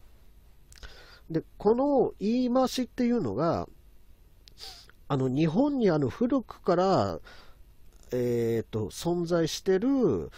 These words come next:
ちょっと特殊な表現方法で、本当はそのトラブルを起こした Aさんに言う、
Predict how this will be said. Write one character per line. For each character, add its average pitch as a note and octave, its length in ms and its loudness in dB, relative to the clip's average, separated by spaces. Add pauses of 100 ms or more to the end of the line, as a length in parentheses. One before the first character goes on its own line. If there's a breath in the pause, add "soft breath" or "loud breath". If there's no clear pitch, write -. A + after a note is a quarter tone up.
(140)
ち - 100 -8
ょ - 20 4
っ - 40 -2
と G#3+ 120 -2
特 F#3+ 300 0
殊 A#3 220 0
な B3 280 2 (140)
表 F3 460 4
現 D#3 140 -4
方 A#2+ 220 -4
法 D2+ 280 -10
で、 D3+ 420 -2 (540 loud breath)
本 C4+ 280 0
当 C4 120 -2
は C4+ 120 6
そ G#3 160 2
の G3 240 4
ト A3+ 140 4
ラ D#4+ 160 6
ブ D#4+ 140 4
ル A#3+ 100 4
を D#3+ 100 4
起 - 240 -4
こ - 160 0
し - 180 -8
た D#3 320 4 (100)
A D#4+ 220 6
さ A#3 280 4
ん D#3 140 -4
に C#3 380 2 (640 soft breath)
言 G#3+ 520 4
う、 G3+ 60 -16